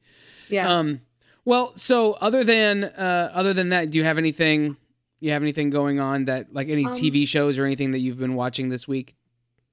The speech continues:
Speaker 1: So for me, I actually went to see a movie as well.
Speaker 2: Okay.
Speaker 1: Um, and I saw the new Nick Cage movie, which is The Unbearable Weight of Massive Talent.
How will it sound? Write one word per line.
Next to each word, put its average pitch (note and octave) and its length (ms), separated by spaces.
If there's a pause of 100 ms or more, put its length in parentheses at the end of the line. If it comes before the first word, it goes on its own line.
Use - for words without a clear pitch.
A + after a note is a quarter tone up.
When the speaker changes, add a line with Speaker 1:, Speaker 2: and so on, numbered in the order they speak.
(280)
Speaker 1:
So C#4+ 1040 (180)
for C4 140
me, D#4 240
I D#4+ 60
actually C#4 340
went B3+ 200
to - 60
see A#3 160
a G#3 60
movie G3+ 840
as G3 220
well. G#3 640 (240)
Speaker 2:
Okay. A#2+ 320
Speaker 1:
Um, G3+ 500 (400)
and A3 120
I A3 40
saw A#3+ 200
the A#3+ 120
new A#3+ 220
Nick G#3+ 180
Cage F4+ 300
movie, G3+ 520 (360)
which G3+ 240
is G#3 380 (140)
The G#3+ 120
Unbearable G#3 560
Weight G#3+ 340
of G#3 200
Massive F#3+ 400
Talent. A3+ 400